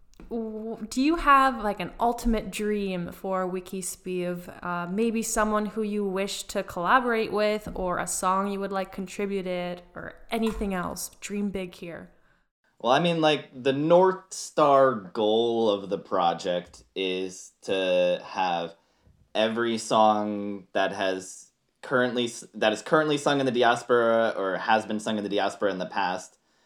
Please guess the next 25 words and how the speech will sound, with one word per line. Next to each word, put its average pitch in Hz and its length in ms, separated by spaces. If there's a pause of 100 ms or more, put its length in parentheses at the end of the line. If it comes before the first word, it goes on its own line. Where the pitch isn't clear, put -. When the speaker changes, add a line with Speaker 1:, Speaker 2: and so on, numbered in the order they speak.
(240)
Speaker 2:
um, 92 280
to - 80
be 98 140
fully 110 360
documented 92 760
with, 87 240
like, 87 340 (320)
lyrics, 117 560
chords, 107 760
sheet 104 340
music, 95 800
um, 90 680 (200)
hi-, - 140 (180)
history 104 560
of 95 120
the 92 80
song. 90 520 (500)
Obviously, 127 400
that's 110 220
a 113 60
pretty 107 260
impossible 98 560
goal, 92 500
so, 87 720
um, 87 500